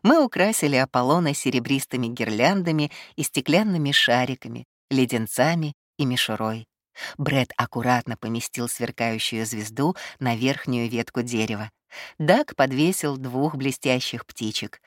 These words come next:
Мама поделила между нами этот старый набор. Подарки в праздничных упаковках мы поместили вокруг горшка. Нашлось место и для поздравительных открыток.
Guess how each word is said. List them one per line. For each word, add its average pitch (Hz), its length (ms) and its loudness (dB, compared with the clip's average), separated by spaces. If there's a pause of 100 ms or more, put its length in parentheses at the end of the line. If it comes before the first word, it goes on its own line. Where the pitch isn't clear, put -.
(180)
Мама 151 340 6
поделила 120 460 0
между 113 360 -4
нами 139 320 0
этот 117 200 -6
старый 120 340 0
набор. 110 400 -2 (680)
Подарки 240 460 6
в - 120 -8
праздничных 185 680 0
упаковках 202 760 0 (180)
мы 190 200 4
поместили 185 680 0
вокруг 131 480 2
горшка. 117 520 -2 (540)
Нашлось 113 480 2
место 113 400 -2
и 127 80 0
для 120 160 -2
поздравительных 127 720 0
открыток. 135 560 -4